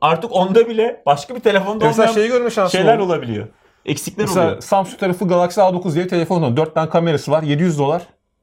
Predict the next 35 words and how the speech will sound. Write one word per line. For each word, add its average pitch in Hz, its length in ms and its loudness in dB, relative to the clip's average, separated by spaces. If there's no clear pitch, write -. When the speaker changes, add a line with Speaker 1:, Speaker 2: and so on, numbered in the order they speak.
Speaker 2:
Deneme 147 200 0
şansın 156 340 -4
oldu. 127 200 -2
Ne 151 40 0
Speaker 1:
Ha, 151 60 2
Speaker 2:
diyorsun? 156 220 0
Speaker 1:
aynen. 165 180 -2
Yok 160 320 -2
yani 160 200 -2
o 127 340 -2
tatmin 147 300 -6
hissini 143 220 -8
sana 147 180 -4
kesinlikle 180 440 -4
vermeyecek. 180 340 -2
Çünkü 160 160 -4
amiral 170 280 0
gemisi 185 280 -6
fiyatı 123 260 -4
zaten. 123 220 0
Speaker 2:
Snapdragon 165 380 0
altı 147 220 -2
yüz 135 80 0
altmışlı. 143 420 -2
Speaker 1:
Şimdi 175 200 -4
bizim 185 200 0
orada 220 180 2
en 226 220 -2
büyük 220 300 -4
umudumuz 208 500 -2
Meizu 202 340 0
firması. 151 460 -6
Meizu 180 300 -4
geldiğinde 175 720 -2
eğer 165 320 -2